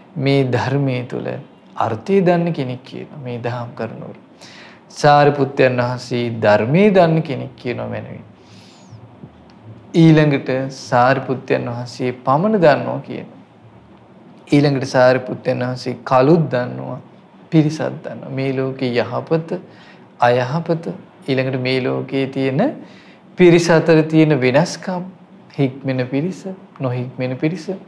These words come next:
එතකොට මේ විදිහට සාරිපුත්තයන් වහන්සේ මෙන්න මේ කරුණු පහෙන් ජ්‍යෙෂ්ඨයි කිව්වා. තථාගතයන් වහන්සේගේ දෙටු පුත් තමයි ප්‍රඥාවෙන් අගතැන්පත් බව ලබපු සාරිපුත්ත මහරහතන් වහන්සේ.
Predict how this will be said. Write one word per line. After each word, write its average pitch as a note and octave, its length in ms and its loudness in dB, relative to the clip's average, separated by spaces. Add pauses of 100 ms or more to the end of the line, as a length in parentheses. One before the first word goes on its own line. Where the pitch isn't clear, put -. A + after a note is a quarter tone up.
(760)
එතකොට G3+ 240 6
මේ E3 340 6
විදිහට G3 400 6 (140)
සාරිපුත්තයන් D3+ 920 4
වහන්සේ C3+ 520 -4
මෙන්න C3 380 -4
මේ D3 240 -4
කරුණු C#3+ 420 -2
පහෙන් D3+ 420 -2 (800)
ජ්‍යෙෂ්ඨයි C#3+ 640 -6
කිව්වා. C3 400 -10
තථාගතයන් B2+ 680 2
වහන්සේගේ B2+ 580 0 (800)
දෙටු D#3 340 4
පුත් E3 300 -4
තමයි B2+ 400 -4 (400)
ප්‍රඥාවෙන් C3 800 0 (100)
අගතැන්පත් C#3+ 800 -2
බව B2+ 180 -4
ලබපු A#2 380 -6
සාරිපුත්ත B2 720 -8 (580)
මහරහතන් B2+ 680 -6
වහන්සේ. B2 420 -14